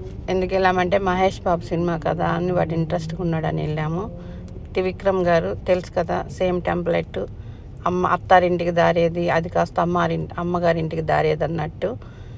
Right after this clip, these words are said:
మెయిన్ ఈ సినిమాలో చూడదగ్గది ఏంటంటే మహేష్ బాబుని. పాపం మహేష్ బాబుని మాత్రం డ్యాన్స్లో మడతెట్టేశారు. చాలా కష్టపెట్టాడు ఆయన.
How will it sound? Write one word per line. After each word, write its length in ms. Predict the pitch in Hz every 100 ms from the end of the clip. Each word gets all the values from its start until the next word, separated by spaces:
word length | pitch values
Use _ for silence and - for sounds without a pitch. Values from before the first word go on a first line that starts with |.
| - - -
మెయిన్ 300 | 180 180 190
ఈ 40 |
సినిమాలో 460 | 180 185 185 180 185
చూడదగ్గది 640 | - 180 170 175 175 170
ఏంటంటే 340 | 165 165 165 180
మహేష్ 420 | 175 175 180 -
బాబుని. 500 | 175 165 170 185 254 - - - - - - - - -
పాపం 380 | 180 170 180 185
మహేష్ 320 | 180 202 185
బాబుని 380 | 190 180 175 175
మాత్రం 640 | 170 170 202 214 226 - 170
డ్యాన్స్లో 420 | 180 196 - 190
మడతెట్టేశారు. 1040 | 180 170 180 170 175 160 165 170 208 208 170 -
చాలా 320 | 175 175 175 185
కష్టపెట్టాడు 680 | 170 - 175 170 - 160
ఆయన. 300 | 160 170 185